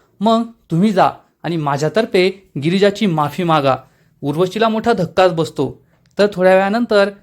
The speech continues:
वासंतीला प्रभास कॉल करतो आणि म्हणतो, "ताई, उद्या भाऊबीज आहे आणि मला तुझ्याकडून दिवा ओवाळून घ्यायचा आहे,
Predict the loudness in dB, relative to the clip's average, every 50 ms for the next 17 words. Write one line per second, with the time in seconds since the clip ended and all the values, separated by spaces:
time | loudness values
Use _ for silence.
0 | _ _ _ _ -8 -2 -2 -2 0 0 -2 -4 -4 -2 -2 -2 -2 0 0 0
1 | 0 2 2 0 0 -2 _ 2 2 2 2 0 -2 -4 -2 -2 -4 -4 -4 -6
2 | _ _ _ _ -8 -6 -6 -4 -2 -4 -2 0 2 2 2 0 -2 -6 -14 _
3 | _ _ _ _ 0 0 2 0 -2 -6 -10 _ _ _ -10 -4 -2 0 0 0
4 | 0 0 0 0 0 -2 0 0 0 0 -2 -4 -12 _ _ -4 0 0 0 0
5 | -2 -4 -10 _ _ -4 0 0 0 0 0 -2 -4 -4 -2 -2 -2 -4 -2 0
6 | 0 2 2 4 4 4 4 4 2 2 0 -2 -2 -2 0 0 2 2 2 0